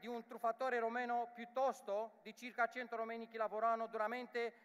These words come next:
pagano le tasse e i loro debiti. Dall'altra parte, la nazione romena si sta perdendo la sua identità,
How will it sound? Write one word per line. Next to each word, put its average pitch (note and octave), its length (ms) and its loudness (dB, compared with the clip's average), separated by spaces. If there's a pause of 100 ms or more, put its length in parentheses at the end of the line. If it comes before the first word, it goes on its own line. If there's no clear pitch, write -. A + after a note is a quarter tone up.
(120)
pagano A3+ 460 6
le A3+ 120 0
tasse A#3 520 4
e G#3 120 -4
i G#3 40 -4
loro G#3+ 260 2
debiti. E3 460 -2 (680)
Dall'altra C4 460 8
parte, C#4 640 6 (1300)
la G#3+ 120 6
nazione C4+ 760 4
romena B3+ 680 2
si A#3+ 240 -10
sta C4+ 280 4
perdendo A3+ 1000 0
la G#3+ 140 2
sua B3 260 4
identità, A#3 680 0